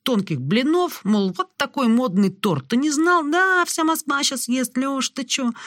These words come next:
Ты как всегда не в курсе. Ну, я не знаю, не знаю. Или сказать, что вот, мол, морковные торты, они такие вообще,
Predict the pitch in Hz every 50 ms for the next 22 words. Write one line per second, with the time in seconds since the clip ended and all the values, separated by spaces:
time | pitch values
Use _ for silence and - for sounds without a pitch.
0 | - - - - - 240 - - 311 294 285 262 - - - 208 247 247 254 226
1 | - - 214 240 285 294 226 269 277 285 285 240 190 170 175 185 208 214 208 208
2 | 214 208 - - 175 185 190 196 196 185 180 - - - - - - - - -
3 | 254 277 302 - - - 277 269 226 208 185 185 - - _ _ - - - -
4 | - 233 240 320 320 285 262 226 202 190 - - 196 208 233 247 - - 294 262
5 | 240 233 226 220 220 - 330 359 359 - - - - _ _ _ _ - 156 185
6 | 202 220 240 220 320 311 311 - 311 277 247 240 254 247 - - - 226 208 214